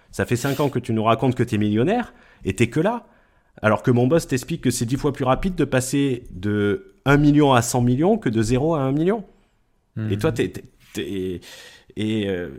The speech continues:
Speaker 1: c'est, je, on est trop dans le, on est trop dans le, les, les chiffres, euh, où on part à un concours de quéquettes et c-,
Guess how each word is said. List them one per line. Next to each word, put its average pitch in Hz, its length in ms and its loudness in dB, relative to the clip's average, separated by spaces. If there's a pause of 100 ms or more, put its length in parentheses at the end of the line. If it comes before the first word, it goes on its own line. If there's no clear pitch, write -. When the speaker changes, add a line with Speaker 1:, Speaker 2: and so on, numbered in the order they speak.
Speaker 1:
c'est, - 220 -6 (320)
je, 104 140 -12 (260)
on 147 120 0
est 151 100 -2
trop 196 180 2
dans 170 140 6
le, 131 540 4 (240)
on 143 160 0
est 147 80 0
trop - 180 -2
dans 147 200 2
le, 113 220 0
les, 107 140 -6
les 127 180 -2
chiffres, 170 480 -4
euh, 123 300 0
où 120 260 -4
on 123 180 0
part 139 280 -2
à 120 220 -2
un 123 120 -4
concours 139 360 -6
de 135 100 -6
quéquettes 180 480 -6
et 131 60 -6
c-, - 220 -18